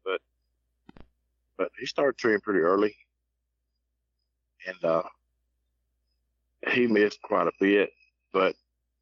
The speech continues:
man, he loved a deer, and he could run one too. And so I just let him run so he would learn how to hunt pretty much. And, uh, then when he got to where he was ace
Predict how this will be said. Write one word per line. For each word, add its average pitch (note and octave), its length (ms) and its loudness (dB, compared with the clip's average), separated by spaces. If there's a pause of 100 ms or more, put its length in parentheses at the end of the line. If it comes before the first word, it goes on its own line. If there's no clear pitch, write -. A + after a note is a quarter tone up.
(180)
man, A2+ 400 0
he F#2+ 120 2
loved F#2 280 0
a E2 60 -4
deer, F2+ 360 0
and F2+ 80 -4
he G#2 120 -4
could F#2+ 160 0
run F2 340 -2
one D#2+ 120 -6
too. E2 240 0 (1700)
And F#2 100 -14
so F2 180 -2
I A2 100 2
just A2 220 -4
let G2 140 2
him F2 120 0
run F#2 320 0 (1200)
so F2 360 0 (260)
he G2 60 -6
would E2+ 180 -2
learn E2 240 0
how F2+ 100 0
to - 60 -4 (100)
hunt F2 220 -6 (260)
pretty E2 220 -2 (100)
much. - 360 -8 (840)
And, D#2 80 0
uh, - 60 -6 (600)
then F#2+ 260 -2
when F2+ 160 -4
he F2+ 200 -2 (920)
got G2 180 0
to - 100 -20
where F2+ 180 0
he G2+ 120 2
was F2 140 -2 (280)
ace G2 440 0